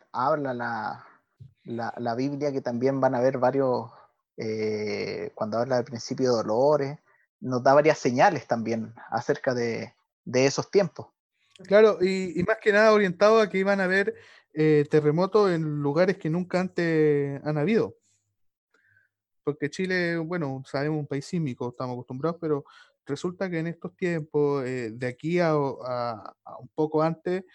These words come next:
Speaker 2: han habido lugares, eh, terremotos en lugares que nunca en la vida lo conocían y se enfrentan a, a algo totalmente nuevo. Los chilenos estamos más acostumbrados en ese sentido, pero hay partes del mundo que no, no lo están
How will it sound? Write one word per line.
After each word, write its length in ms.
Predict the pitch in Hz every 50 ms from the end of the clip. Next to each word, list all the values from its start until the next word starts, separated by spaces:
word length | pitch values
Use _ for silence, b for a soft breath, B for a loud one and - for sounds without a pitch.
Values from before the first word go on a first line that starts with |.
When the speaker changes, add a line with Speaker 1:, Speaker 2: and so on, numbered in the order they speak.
| b b b b b b -
Speaker 2:
han 180 | - 151 160
habido 360 | 165 165 156 170 180 185 185
lugares, 760 | 185 180 170 160 175 185 185 185 180 180 175 170 165 156 - -
eh, 240 | 143 147 143 135 139 _ _ _ - 147 143
terremotos 500 | - 147 143 143 143 165 170 165 196 190
en 60 | 185
lugares 360 | 165 151 151 170 175 180 170 -
que 100 | - 156
nunca 580 | 160 180 190 _ - 185 180 180 175 175 170
en 140 | 160 151 147
la 120 | 143 139
vida 520 | 143 170 185 190 196 196 196 196 196 196 180
lo 180 | 160 160 151
conocían 500 | 156 156 156 147 151 - 247 180 113 104 _ _ _ -
y 100 | 127 139
se 100 | - 143
enfrentan 460 | 139 139 - 180 170 175 - 147 139
a, 240 | 127 123 120 123 120 120
a 80 | 135 _ b b b b b b b b b
algo 480 | b 131 139 151 156 156 151 147 143 135
totalmente 560 | - 139 131 147 147 156 151 143 147 - 139
nuevo. 260 | 160 190 202 180 170
Los 120 | 160 147 151
chilenos 320 | - - 147 160 170 160
estamos 300 | 156 - 160 160 151 147 147
más 280 | 147 156 160 160 156
acostumbrados 580 | 151 151 151 - - 117 113 113 123 147 170 185
en 60 | 190
ese 160 | 180 - 190
sentido, 420 | - - 180 175 - 214 220 214 202
pero 380 | 160 147 143 135 131 131 131 b b b b b b b
hay 120 | - 131 131
partes 320 | - - 156 156 156 156
del 100 | 147 139
mundo 280 | 147 160 170 165 156 156 -
que 140 | 131 123
no, 540 | 131 143 147 156 170 175 180 185 185 190 _ _ _ _ _ _ _ _ _ _ _
no 180 | 127 135 160 190
lo 100 | 202 180
están 420 | - - - 185 190 196 214 -